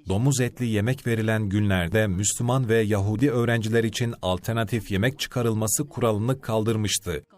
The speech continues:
Karara okul kantinlerinde öğle yemeği yiyen Müslüman ve Yahudi öğrencilerin velileri domuz dışında bir alternatif sunulmadığı için tepki göstermiş ve kararın iptali için dava açılmıştı.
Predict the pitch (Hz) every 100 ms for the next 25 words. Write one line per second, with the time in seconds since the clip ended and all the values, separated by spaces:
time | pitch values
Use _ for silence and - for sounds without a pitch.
0 | _ _ - 104 104 107 107 - 95 143
1 | 139 120 113 107 117 110 110 107 - 95
2 | 92 127 131 120 110 104 110 101 95 -
3 | 117 113 131 107 110 98 101 95 101 143
4 | 127 113 107 107 107 107 95 92 101 104
5 | 104 110 113 - _ - 90 117 135 117
6 | 110 113 110 107 113 90 92 - 110 107
7 | 113 95 - 95 131 123 107 110 104 -
8 | 117 - 90 - 104 110 - - 110 110
9 | 117 - - 95 110 - - 104 107 110
10 | 104 92 - 104 98 135 - 135 127 104
11 | 104 107 110 92 82 - 92 85 85 -
12 | 104